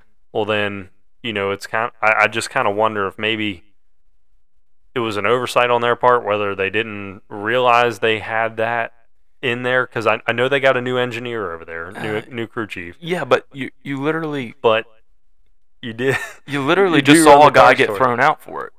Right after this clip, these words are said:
Speaker 1: Yeah, why wouldn't you have your
Speaker 2: You
Speaker 1: stuff
Speaker 2: know,
Speaker 1: checked?
Speaker 2: right then and there, like, "Oh, damn." Like, if, <clears throat> imagine if we were second
Speaker 1: Yeah.
Speaker 2: and our rear wasn't cambered and cheated up.
Speaker 1: Right.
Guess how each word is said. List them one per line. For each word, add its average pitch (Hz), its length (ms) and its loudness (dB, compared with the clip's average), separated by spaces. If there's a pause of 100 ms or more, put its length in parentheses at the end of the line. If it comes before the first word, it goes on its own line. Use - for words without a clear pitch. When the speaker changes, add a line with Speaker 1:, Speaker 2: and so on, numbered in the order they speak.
Speaker 1:
Yeah, 101 160 -6
why 101 280 4
wouldn't 117 280 -2
you 104 80 -6
have 101 180 -2
your 92 100 -8
Speaker 2:
You 123 120 -4
Speaker 1:
stuff 135 100 2
Speaker 2:
know, 127 80 2
Speaker 1:
checked? 127 100 4
Speaker 2:
right 127 140 6
then 127 140 0
and 120 80 -10
there, 123 140 -6
like, 110 180 -10 (100)
"Oh, 123 160 -10
damn." 113 340 -6 (280)
Like, 113 140 -4 (340)
if, 104 240 -8 (240)
<clears throat> - 240 -20
imagine 127 420 -2
if - 160 -10
we 160 140 -2
were 127 140 -4
second - 360 -6 (800)
Speaker 1:
Yeah. 98 160 -4
Speaker 2:
and 123 100 -2
our 107 100 -2
rear 113 220 -2
wasn't 117 400 -4
cambered 98 440 -10
and 98 120 -14
cheated - 280 -8
up. - 180 -8 (1080)
Speaker 1:
Right. 95 300 -4